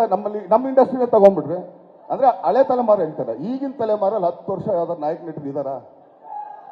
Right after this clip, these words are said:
ತುಂಬಾ ಕಮ್ಮಿ. So ಅದ್ರಲ್ಲಿ ಮೊದಲನೇ ಸ್ಥಾನದಲ್ಲಿ ನಿಂತಾರೆ, ಅವ್ರಿಗೆ all the best. ಆಮೇಲೆ ನಾವ್ ಇಲ್ಲಿವರೆಗೆ actually ಅವ್ರು ತುಂಬಾ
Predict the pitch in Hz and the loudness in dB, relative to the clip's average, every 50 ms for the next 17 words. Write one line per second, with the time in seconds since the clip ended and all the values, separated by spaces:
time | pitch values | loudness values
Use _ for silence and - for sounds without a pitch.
0 | - - - - - - - 165 175 185 180 185 180 180 - - 156 - - 113 | -20 -20 -20 -20 -20 -6 -2 0 0 4 6 6 6 6 4 0 -2 -2 -2 -8
1 | - - - - - - - - - - - - - - - - - - - - | -12 -12 -14 -16 -18 -20 -20 -20 -20 -20 -18 -18 -20 -20 -20 -20 -20 -20 -20 -16
2 | - - 139 123 127 135 147 165 156 147 143 151 - 175 185 185 185 185 - 175 | -6 0 0 2 2 2 2 2 2 2 0 -2 -2 2 2 2 2 4 2 2
3 | 175 175 175 165 160 160 156 - 151 143 143 151 160 - - - - - 107 110 | 4 4 4 4 4 0 0 2 2 4 4 4 2 0 -2 -10 -6 2 2 4
4 | 117 123 127 139 156 165 160 165 151 147 151 156 156 - - - 135 139 151 156 | 4 6 6 6 6 6 6 4 4 6 4 2 2 -2 -4 -4 -2 2 4 4
5 | 156 160 151 139 110 98 - - - - - - - - - - - - - - | 4 6 4 2 2 0 -4 -10 -16 -18 -18 -18 -20 -20 -20 -20 -20 -20 -6 2
6 | 151 165 165 180 190 208 220 220 226 233 220 214 208 208 - - 214 214 220 208 | 4 4 4 4 0 0 4 4 4 6 6 4 2 2 0 -2 0 2 4 2
7 | 185 - 196 185 196 214 214 | 4 2 0 2 6 6 6